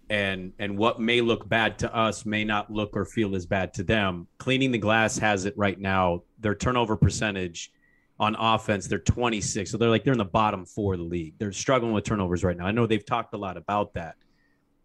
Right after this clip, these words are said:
Are, do you feel like they're seeing it different where this is,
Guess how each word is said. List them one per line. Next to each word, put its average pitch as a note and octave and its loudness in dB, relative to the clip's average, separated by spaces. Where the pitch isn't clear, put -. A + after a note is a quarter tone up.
Are, D3+ -10
do G#2+ -2
you C#3 4
feel E3+ 2
like C#3 2
they're B2+ 6
seeing C#3+ 2
it A2 -4
different B2+ -2
where A#2+ 6
this A2+ -2
is, G#2 -6